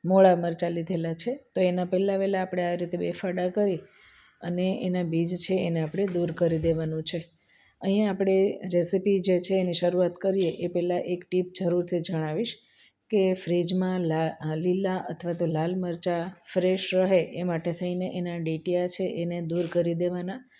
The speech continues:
અને ત્યારબાદ એને ફ્રીજમાં રાખવાના,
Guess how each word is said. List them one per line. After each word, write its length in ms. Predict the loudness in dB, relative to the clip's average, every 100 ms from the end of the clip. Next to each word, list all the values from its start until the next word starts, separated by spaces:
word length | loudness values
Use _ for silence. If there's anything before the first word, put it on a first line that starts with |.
| -20 -20 -8
અને 200 | -2 -2
ત્યારબાદ 560 | 0 -2 0 0 0 0
એને 180 | -4
ફ્રીજમાં 520 | -4 -4 -4 -2 -4 -4
રાખવાના, 520 | -6 -6 -8 -6